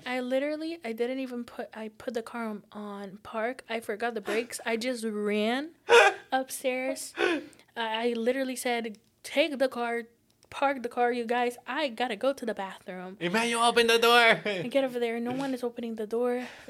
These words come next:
Speaker 1: Julio is the only one that is inside the apartment. He's sleeping. He doesn't open the door. And then
Speaker 2: <gasps>
Speaker 1: everybody's just
Speaker 2: Like,
Speaker 1: trying
Speaker 2: this is a
Speaker 1: to
Speaker 2: fucking mess, yeah.
Speaker 1: And then everybody's just trying to get the stuff.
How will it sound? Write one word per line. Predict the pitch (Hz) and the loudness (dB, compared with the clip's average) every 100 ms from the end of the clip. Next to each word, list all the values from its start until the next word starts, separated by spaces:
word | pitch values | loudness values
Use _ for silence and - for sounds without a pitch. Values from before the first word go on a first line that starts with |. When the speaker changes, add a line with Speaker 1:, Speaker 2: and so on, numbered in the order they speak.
| 240 | -10
Speaker 1:
Julio | 247 254 277 294 294 | -2 -2 0 0 -2
is | 262 | -2
the | 226 | -4
only | 233 240 | -4 -4
one | 254 247 240 | -4 -4 -2
that | 233 | -4
is | 226 | -6
inside | 226 220 220 | -8 -8 -6
the | 214 | -6
apartment. | 214 233 233 226 | -6 -6 -4 -4
He's | 262 247 | -6 -6
sleeping. | 226 240 254 269 | -6 -6 -4 -6
He | 247 | -4
doesn't | 226 226 226 | -6 -6 -8
open | 240 240 226 | -8 -6 -6
the | 214 | -6
door. | 196 233 254 254 247 247 - _ - - - - _ | 0 2 4 4 0 -4 -8 _ -20 -20 -20 -20 _
And | 254 247 | -4 0
then | 254 247 | 0 0
Speaker 2:
<gasps> | |
Speaker 1:
everybody's | 269 262 254 254 247 233 | -2 -2 -2 -2 -2 -4
just | 233 226 - | -6 -6 -6
Speaker 2:
Like, | - | -2
Speaker 1:
trying | 240 240 | 0 0
Speaker 2:
this | 240 | 2
is | |
a | 143 | 2
Speaker 1:
to | 143 | 4
Speaker 2:
fucking | 156 160 160 | 2 2 2
mess, | 147 131 123 123 | 4 6 4 0
yeah. | 147 139 135 131 156 240 - _ _ _ - - | 2 4 4 2 -2 -10 -14 _ _ _ -14 -6
Speaker 1:
And | 240 | -2
then | 247 | -2
everybody's | 254 247 240 240 | -2 -2 -2 -2
just | 226 226 | -4 -6
trying | 240 233 | -4 -6
to | 220 | -6
get | 220 220 | -6 -6
the | 240 | -8
stuff. | - - 240 226 226 - | -10 -2 2 2 0 -8